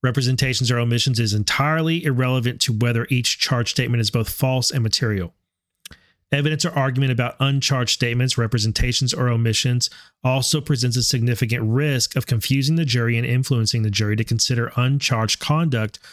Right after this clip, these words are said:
rather than deciding whether the special counsel has met its burden to prove that each of the five charged statements are both false and material.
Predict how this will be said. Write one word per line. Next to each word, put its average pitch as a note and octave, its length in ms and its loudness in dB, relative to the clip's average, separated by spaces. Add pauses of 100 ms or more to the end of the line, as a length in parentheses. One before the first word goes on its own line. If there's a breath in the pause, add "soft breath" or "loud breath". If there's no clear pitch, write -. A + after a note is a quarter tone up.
(280 loud breath)
rather C#3+ 320 2
than D3 140 0
deciding B2 520 0
whether A#2 140 2
the A2+ 80 0
special A2 300 0
counsel G#2+ 340 0
has A#2 140 0
met A2 200 2
its A#2+ 140 0
burden A2 400 0
to A#2+ 120 0
prove B2 480 0
that B2 180 -4
each C3 240 0
of D3+ 80 2
the D3 60 0
five A#2+ 340 -2
charged A#2 300 0
statements G#2 460 0 (360 loud breath)
are B2+ 100 2
both A#2 240 0
false A2 340 0
and B2+ 80 2
material. B2+ 500 -2